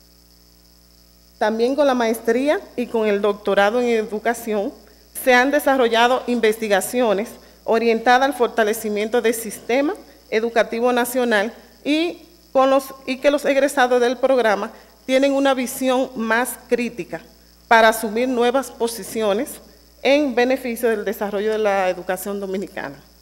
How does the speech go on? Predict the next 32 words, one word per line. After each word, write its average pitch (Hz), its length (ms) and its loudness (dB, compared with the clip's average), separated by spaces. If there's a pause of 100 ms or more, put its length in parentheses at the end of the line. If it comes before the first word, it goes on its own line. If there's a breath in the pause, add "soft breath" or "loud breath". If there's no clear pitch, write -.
(960 soft breath)
También 247 460 2
ha 254 100 2
preparado 247 720 4
catorce 226 640 0
especialistas 226 840 -2 (420 soft breath)
en 214 160 0
gestión 208 400 -2
de 240 80 2
centros 233 480 -4
de 214 80 -2
documentación 190 1080 -4 (420 soft breath)
y 285 140 0
bib-, 277 380 -2
y 262 120 -2
bibliotecas 262 680 0 (200)
a 214 120 0
través 208 360 2
de 233 80 0
la 247 80 2
maestría 214 440 -2
en 233 60 -4
gestión 214 420 -6
de 208 80 -2
la 196 80 0
información, 185 760 -4 (460 soft breath)
los 214 220 -2
cuales 240 440 2 (120)
resultan 233 640 -4
escasos 285 760 -2
en 220 160 -4
nuestro 226 320 0
país 247 300 0